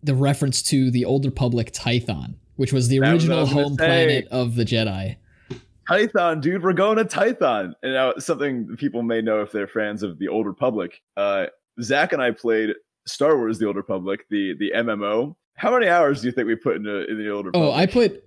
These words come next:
Speaker 1: so I had, I had a char-, like, I had characters for every class, and I put days worth of hours into each of those characters. I think my main character was, like, I had, like, weeks of gameplay into that character, like, literal
Speaker 2: Oh, yeah.
Speaker 1: weeks.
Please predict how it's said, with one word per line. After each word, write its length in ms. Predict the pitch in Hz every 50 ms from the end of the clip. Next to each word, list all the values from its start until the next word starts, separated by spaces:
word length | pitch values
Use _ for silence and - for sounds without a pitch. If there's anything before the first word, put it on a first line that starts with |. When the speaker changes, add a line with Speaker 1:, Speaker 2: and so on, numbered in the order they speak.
| _
Speaker 1:
so 180 | - - - 165
I 120 | 139 165
had, 220 | 190 208 233 214 160
I 160 | - 135 139
had 120 | 170 196
a 60 | 185 -
char-, 260 | - - 147 135 -
like, 260 | 147 131 123 - - -
I 60 | 123
had 160 | 151 160 156 -
characters 320 | - 139 139 135 156 135
for 100 | - 131
every 180 | 127 131 131 117
class, 400 | - 120 113 123 147 156 - -
and 120 | - 131
I 80 | 131 131
put 500 | 131 - 160 - - 127 - - _ _
days 400 | - 156 151 156 160 165 165 139
worth 300 | 143 147 143 143 131 135
of 80 | 127 120
hours 640 | 107 110 113 120 127 127 131 135 131 - - - _ -
into 640 | 131 131 131 123 - 127 120 120 120 120 120 120 - _ _ _ -
each 180 | 156 151 139 -
of 100 | 135 123
those 160 | 123 117 113
characters. 360 | - 127 120 113 110 117 117
I 60 | 127
think 160 | 131 196 196 190
my 120 | 180 160
main 300 | 135 123 120 135 156 151
character 560 | 175 175 185 180 165 - 190 190 196 190 190 - _ _ _ -
was, 680 | 147 135 131 127 127 127 120 120 117 - - - - _ _ _
like, 320 | - - 139 131 117 113 101
I 60 | 110
had, 180 | 131 135 139 135
like, 160 | 127 117 117
weeks 380 | 123 131 139 151 151 - - 151
of 100 | 123 107
gameplay 420 | 113 117 120 120 110 110 98 92 101
into 140 | 101 104
that 180 | 104 98 90 78
character, 500 | - 110 92 90 85 82 69 73 127 - _ -
like, 140 | 110 101 110
literal 380 | 143 160 170 175 165 151 135
Speaker 2:
Oh, 40 | 127
yeah. 140 | 123 127 117
Speaker 1:
weeks. 260 | 107 - - - -